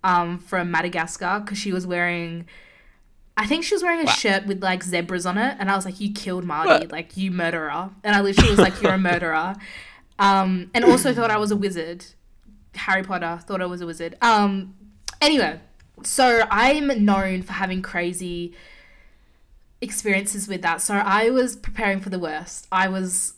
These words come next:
Speaker 1: so scared what I was gonna say, what I was gonna be like, especially 'cause I thought, like, wisdom teeth, I'm gonna look disgusting,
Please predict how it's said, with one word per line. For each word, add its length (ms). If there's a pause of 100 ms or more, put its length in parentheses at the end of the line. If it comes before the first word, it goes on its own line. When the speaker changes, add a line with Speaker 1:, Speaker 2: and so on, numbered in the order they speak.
Speaker 1:
so 720
scared 400
what 120
I 60
was 120
gonna 140
say, 440
what 140
I 40
was 120
gonna 160
be 180
like, 480
especially 440
'cause 160
I 60
thought, 300
like, 200
wisdom 340
teeth, 260
I'm 80
gonna 160
look 240
disgusting, 840